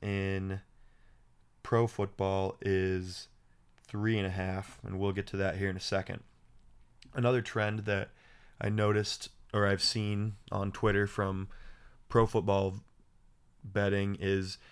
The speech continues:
when you're choosing a team, the spread has, like, n-, very few scores have fallen between the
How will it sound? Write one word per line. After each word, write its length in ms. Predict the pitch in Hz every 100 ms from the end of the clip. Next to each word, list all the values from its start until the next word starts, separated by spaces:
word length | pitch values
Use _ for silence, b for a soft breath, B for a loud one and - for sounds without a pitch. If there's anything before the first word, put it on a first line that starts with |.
| B -
when 180 | 101
you're 560 | 104 101 98 95 95 - - - - _ -
choosing 520 | - 123 123 131 123
a 120 | 104 101
team, 640 | - 117 113 107 104 104 - - b b b -
the 200 | 104 101
spread 540 | - - 104 104 123
has, 280 | 123 110 98 -
like, 180 | 98 98 - - b b b b b b b _ _ - - - _ - _ 196
n-, 300 | 120 120 107 113
very 460 | 110 107 127 143 147
few 260 | - 127
scores 480 | 117 - 113 110 -
have 100 | 98
fallen 380 | - 107 110 110
between 600 | 104 - 107 104 104 101
the 540 | 104 104 101 98 98